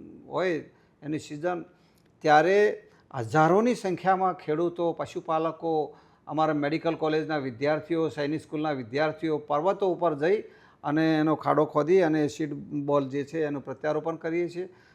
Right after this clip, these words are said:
અને જ્યારે વરસાદ આવે છે ને ત્યારે ત્યાં પૌધા ઉગી જાય છે અને એ વૃક્ષ બની જતા હોય છે. એટલે આ પ્રમાણે પ્રકૃતિનું જતન અને એનું સંવર્ધન પણ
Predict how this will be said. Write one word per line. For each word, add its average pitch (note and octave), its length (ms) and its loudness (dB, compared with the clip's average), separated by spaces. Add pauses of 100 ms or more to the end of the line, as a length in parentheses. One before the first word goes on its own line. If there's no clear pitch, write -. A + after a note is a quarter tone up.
(140)
અને D3 120 -4
જ્યારે D#3 180 4
વરસાદ E3 400 2
આવે F3+ 200 4
છે G3+ 120 -4
ને F#3 60 -4
ત્યારે D#3 300 -2
ત્યાં D3 640 -8
પૌધા C#3+ 300 -4
ઉગી D3 280 -2
જાય D#3 200 -2
છે D3+ 180 -4
અને D3 120 -6
એ C#3 100 -4
વૃક્ષ B2+ 340 -10
બની A#2 180 -14
જતા - 220 -16
હોય G2+ 180 -16
છે. - 180 -20 (920)
એટલે C#3+ 140 -2
આ D3 160 2
પ્રમાણે D#3+ 400 -4
પ્રકૃતિનું E3+ 680 -4
જતન C3+ 380 0
અને E3+ 160 0
એનું D#3 160 -2
સંવર્ધન D3 560 -2
પણ E3 320 -2